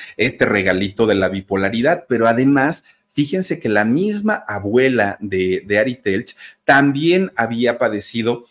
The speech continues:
justamente este problema de la bipolaridad.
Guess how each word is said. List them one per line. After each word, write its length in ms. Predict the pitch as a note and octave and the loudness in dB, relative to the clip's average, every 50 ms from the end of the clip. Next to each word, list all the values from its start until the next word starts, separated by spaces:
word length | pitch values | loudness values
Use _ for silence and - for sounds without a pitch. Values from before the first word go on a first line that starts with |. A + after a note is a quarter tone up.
| _ _ | _ _
justamente 880 | _ - - C3 C3 - - C#3+ C3 B2+ A#2+ A2 G2+ - A#2+ A#2 - A2 | _ -12 -8 -8 -8 -4 -2 -2 0 0 -2 -2 -2 -4 -6 -4 -4 -8
este 180 | A2 - - | -10 -12 -14
problema 580 | A#2 - G#2+ G2+ G2 G2 G2 G2+ G#2+ G#2+ - - | -14 -8 -6 -4 -4 -2 -2 -2 -4 -4 -4 -6
de 160 | - G#2 G2+ | -8 -8 -6
la 180 | F#2+ F#2+ F#2 - _ | -6 -4 -6 -8 _
bipolaridad. 880 | - A3+ - F#2+ G#2+ G#2 - - F#2+ G2 G2+ G2+ A2 A2 B2 F3 A3+ | -10 -12 -8 -6 -8 -8 -6 -4 -4 -2 -2 -2 -4 -2 -2 -2 -2